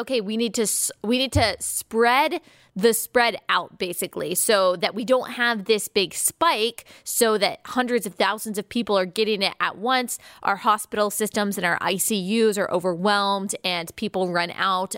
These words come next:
of their P P E, people run out of, or hospitals run out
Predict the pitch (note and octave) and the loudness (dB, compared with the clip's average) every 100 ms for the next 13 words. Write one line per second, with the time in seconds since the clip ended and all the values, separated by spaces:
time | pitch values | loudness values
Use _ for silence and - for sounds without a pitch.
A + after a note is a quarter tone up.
0 | - E3+ F3 F3 F3 - - F#3+ - - | -2 0 2 0 -2 -10 -4 -2 -2 -2
1 | G#3+ G3 - G#3 F#3+ G#3 F#3+ F3+ E3 E3+ | -2 -2 0 -2 -2 -2 0 0 0 0
2 | F3+ E3+ - F3 E3 - G3 F#3 F#3 - | -2 -2 0 2 2 2 0 2 0 0
3 | G3 F3+ A3 F3 F3+ F3 | -4 -2 -2 -2 0 -2